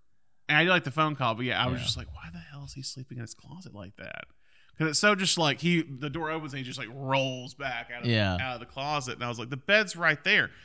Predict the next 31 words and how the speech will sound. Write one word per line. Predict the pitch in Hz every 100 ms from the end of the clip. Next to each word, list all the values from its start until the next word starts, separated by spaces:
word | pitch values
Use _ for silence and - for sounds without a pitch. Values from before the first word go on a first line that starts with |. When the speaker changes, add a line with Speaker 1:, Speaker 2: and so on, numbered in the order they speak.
| -
Speaker 1:
How | - 180
did | 220 220
you | 175
get | 131 113 190 -
there?" | 104 87
Is | 127
my | 135 143
question. | 147 110 95 - 87 85 -
It's | 135 -
like, | 120 113 107 - _ _ _ _ _ - _ -
I | 131
don't | 131
know, | 127
that, | 127 135 123
that | 135
just, | 131 127 - -
and | 117 120
that's | 123 131
a |
weird | 120 120 123 123
thing | 117
to |
start | 107 - 117
off | 104 107
with. | -
I |
was | 101 -
like, | -
"Why | 143 147
is, | -
why | -